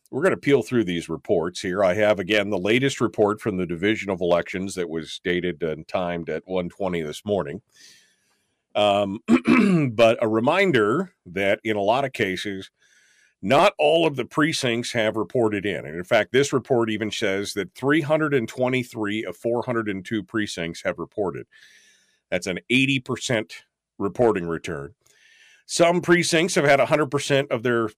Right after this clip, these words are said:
you know, com-, but some have not. So e-, everything that I say here this morning i-, is potentially subject to change, um, but I will try and outline and let you know when,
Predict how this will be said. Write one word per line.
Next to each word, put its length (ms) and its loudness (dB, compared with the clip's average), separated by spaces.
you 100 -8
know, 160 0
com-, 320 -4
but 240 -4
some 240 2
have 160 -2
not. 240 -2
So 500 2
e-, 100 0
everything 420 4
that 120 2
I 120 4
say 260 2
here 180 0
this 220 -4
morning 420 0
i-, 240 2
is 180 0
potentially 560 0
subject 380 0
to 100 -4
change, 500 -6
um, 480 -2
but 160 -2
I 140 2
will 160 0
try 420 4
and 300 -4
outline 680 0
and 140 -2
let 260 2
you 100 0
know 540 2
when, 640 -2